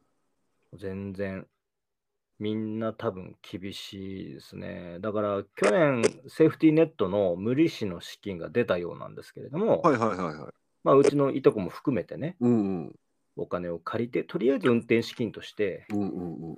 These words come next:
Speaker 1: えーと、結構需要があったようですね。
Speaker 2: なるほど。まあ、
Speaker 1: うん。
Speaker 2: 僕もそうなんですけど、僕もね、やっぱり貯金切り崩してたんですけど、
Speaker 1: はい。
Speaker 2: やっぱりそれも足りなくなっちゃって、
Speaker 1: あー。
Speaker 2: もうセーフティーネッ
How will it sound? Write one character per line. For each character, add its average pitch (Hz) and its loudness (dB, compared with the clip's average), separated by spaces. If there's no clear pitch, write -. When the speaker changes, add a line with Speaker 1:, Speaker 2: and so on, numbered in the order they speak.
Speaker 1:
え 90 -4
ー - -20
と、 87 -10
結 - -2
構 92 2
需 87 -8
要 92 2
が 90 2
あ 101 6
っ 101 -8
た 82 -8
よ 76 -8
う - -14
で - -18
す - -12
ね。 202 -6
Speaker 2:
な 98 -2
る 104 0
ほ 104 0
ど。 90 -2
ま 131 2
あ、 104 4
Speaker 1:
う - -2
ん。 87 -6
Speaker 2:
僕 123 4
も 170 4
そ 185 4
う - 2
な 117 2
ん 101 0
で 92 -6
す - -20
け 95 -2
ど、 87 -2
僕 110 -4
も 151 4
ね、 175 4
や 143 6
っ 113 0
ぱ 117 4
り 98 4
貯 113 -6
金 127 -2
切 - -4
り 127 6
崩 131 6
し - -20
て 107 -2
た 90 -2
ん 80 -6
で 71 -18
す - -18
け 90 -4
ど、 85 -4
Speaker 1:
は 90 -4
い。 80 -12
Speaker 2:
や 135 0
っ 139 -2
ぱ 147 2
り 113 4
そ 123 -2
れ 131 4
も 123 0
足 117 2
り - 4
な 160 4
く - -2
な 131 2
っ - 2
ち - -2
ゃ - 4
っ - -2
て、 - -6
Speaker 1:
あ - -12
ー。 - -8
Speaker 2:
も 120 0
う 107 0
セ 135 4
ー - 8
フ 127 2
テ 135 0
ィ 127 4
ー - 4
ネ 131 6
ッ 127 -6